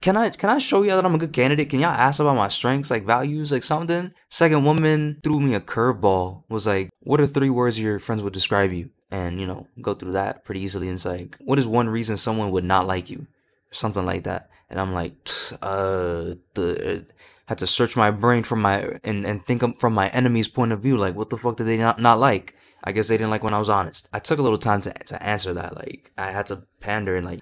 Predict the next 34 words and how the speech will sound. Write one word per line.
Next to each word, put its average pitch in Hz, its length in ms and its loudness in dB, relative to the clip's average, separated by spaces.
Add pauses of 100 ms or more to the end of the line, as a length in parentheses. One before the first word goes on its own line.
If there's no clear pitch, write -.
say - 260 2
the 92 120 0
question 98 400 -2
again 92 180 -4
to 98 80 -8
myself, 92 400 -6
but 90 100 -8
I 92 80 0
don't 131 140 0
think 113 120 -2
I 95 40 0
took - 260 -6
super - 460 0
fucking 92 340 -4
long. 95 240 2
Problem 127 380 2
is, 95 260 -2
when 104 220 -2
the 95 200 0
interview 113 320 -4
was 101 140 -2
wrapping 98 300 0
up, 110 240 2
like, 92 160 -8
they 98 80 -4
didn't 104 180 -4
give, 104 340 -2 (480)
first 147 220 2
off, 135 200 2
they 123 100 4
weren't 156 260 4
even 127 260 2
giving 104 380 2
much. - 480 -2